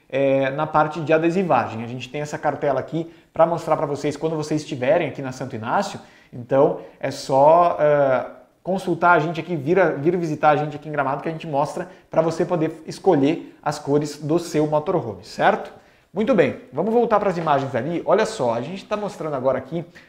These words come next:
a parte de o conjunto importado, né? Conjunto de, eh, de cozinha importado com pia e também com o fogão de três bocas. Então a gente já colocou ali alguns elementos também pra mostrar pra vocês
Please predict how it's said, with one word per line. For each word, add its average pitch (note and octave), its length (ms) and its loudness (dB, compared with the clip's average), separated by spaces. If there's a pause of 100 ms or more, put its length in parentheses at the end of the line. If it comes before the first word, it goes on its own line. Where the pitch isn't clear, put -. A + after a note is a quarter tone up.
a C3+ 80 2
parte F3 360 0
de E3+ 320 -2
o E3+ 40 -6
conjunto F3 540 -2
importado, E3 720 6
né? C#3+ 220 -6 (340)
Conjunto E3+ 380 -2
de, C#3+ 240 -8
eh, C#3 340 4
de B2+ 100 -6
cozinha D3 640 -2 (260)
importado F#3 520 0
com F#3+ 280 2
pia G#3 520 0
e F3 80 -10
também D#3+ 380 -4
com E3+ 260 -4
o - 20 -2
fogão D3 540 0
de C#3+ 200 -8
três E3+ 380 -2
bocas. C#3 600 -2 (180)
Então G#3 140 -10
a - 20 -6
gente A3 140 -6
já A3 100 2
colocou F#3+ 340 2
ali E3+ 140 4
alguns E3+ 280 0
elementos D3 440 -4
também D3 220 -6
pra D#3+ 120 -4
mostrar D#3 440 -2
pra E3+ 100 -4
vocês D3+ 480 -4